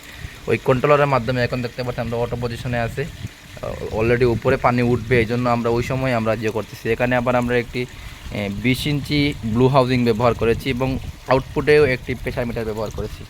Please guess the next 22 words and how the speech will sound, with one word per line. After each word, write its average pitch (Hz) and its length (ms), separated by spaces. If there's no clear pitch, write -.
এখন 117 180
এদিকে 127 280
আমরা 135 140
দেখতে 131 240
পাচ্ছেন 131 260
ব্যাকওয়াশ 123 360
চলতেছে, 127 540
মোটামুটি 120 600
সাদা 120 420
হয়েছে। 131 400
এবার 113 220
আমরা 120 160
ফার্স্ট 110 340
রেঞ্জে 123 200
রাখবো। 110 340
এখন 143 460
প্রথম 151 280
ভেসেলটি 156 560
ফার্স্ট 135 320
রেঞ্জ 147 400
পজিশনে 139 460
রয়েছে। 120 420